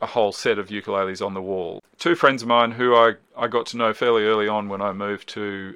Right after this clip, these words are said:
um, when I moved to New Zealand, Mary Cornish and Maria Winder had started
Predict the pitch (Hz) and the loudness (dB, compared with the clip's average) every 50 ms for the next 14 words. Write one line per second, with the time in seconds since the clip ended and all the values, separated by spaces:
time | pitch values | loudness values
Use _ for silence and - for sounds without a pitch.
0 | - _ 110 104 101 98 98 95 90 90 90 92 92 - _ _ _ _ _ _ | -14 _ -6 -4 -2 -2 -4 -4 -8 -10 -14 -16 -16 -20 _ _ _ _ _ _
1 | _ _ _ _ _ _ _ _ _ _ _ _ _ _ _ _ _ _ _ _ | _ _ _ _ _ _ _ _ _ _ _ _ _ _ _ _ _ _ _ _
2 | _ - 131 117 113 110 110 117 120 117 - - 117 113 110 107 - 120 110 110 | _ -8 -2 0 0 0 2 0 0 -2 -2 -6 -8 -8 -8 -6 -4 -2 -2 -2
3 | 107 104 101 104 104 - - _ 131 131 123 120 117 113 107 - - 123 117 110 | -2 -4 -6 -10 -14 -16 -16 _ -2 2 4 4 4 4 2 -2 -4 -2 -2 -2
4 | 107 - - 110 107 107 107 107 107 107 110 107 104 101 117 117 113 113 110 101 | -4 -6 -6 -6 -6 -6 -4 -2 -2 -2 -2 -2 -4 -4 -6 -6 -4 -4 -4 -4
5 | 104 107 - - _ _ _ - - 120 120 117 113 113 113 107 101 - - _ | -4 -6 -10 -12 _ _ _ -12 -4 0 2 2 4 2 2 -2 -4 -10 -20 _
6 | _ _ _ _ - - - - 131 123 120 120 120 120 117 107 101 - | _ _ _ _ -12 -12 -4 0 2 4 4 4 4 2 -2 -6 -8 -12